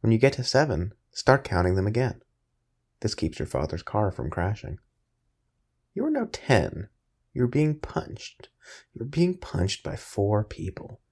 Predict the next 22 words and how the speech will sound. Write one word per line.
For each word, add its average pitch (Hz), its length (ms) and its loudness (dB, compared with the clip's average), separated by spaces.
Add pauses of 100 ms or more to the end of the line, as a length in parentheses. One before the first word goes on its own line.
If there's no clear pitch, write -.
(300)
Count 156 240 4
to - 80 0
ten. - 400 -6 (240)
Does 87 160 6
it 90 100 2
end 90 140 4
on 87 100 4
a 87 60 2
four? 123 400 -2 (480)
Count - 220 2
to - 60 -10
twenty. - 440 -6 (420)
Does 120 220 -2
it? 165 160 -4 (580)
If 214 160 -4
so, - 560 0
you - 100 0
may 80 140 2
stop. - 480 -4 (480)
But 131 100 0
until 143 340 0
then, 131 440 2